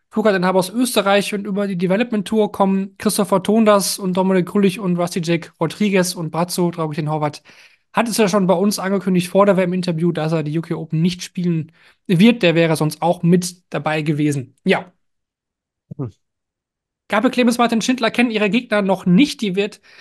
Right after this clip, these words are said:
Speaker 1: werden diese dann erst nach der Auslosung am Freitag, frühen Freitagabend, späten Nachmittag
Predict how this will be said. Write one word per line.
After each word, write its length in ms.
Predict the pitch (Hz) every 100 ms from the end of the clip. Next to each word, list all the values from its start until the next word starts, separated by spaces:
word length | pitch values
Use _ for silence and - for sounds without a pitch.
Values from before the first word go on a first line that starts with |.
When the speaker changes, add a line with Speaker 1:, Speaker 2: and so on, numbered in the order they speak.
| - -
Speaker 1:
werden 200 | 202 202
diese 200 | 190 180
dann 160 | 185
erst 340 | 180 185 180 185
nach 180 | 175
der 220 | 180 165 156
Auslosung 680 | 208 - 196 190 180 180 180 - -
am 140 | 165 165
Freitag, 560 | - 175 180 180 175 - - _ _ _ _ -
frühen 320 | 214 220 196
Freitagabend, 760 | - 190 185 175 175 190 185
späten 380 | 175 196 190 175 180
Nachmittag 680 | 180 180 185 180 175 -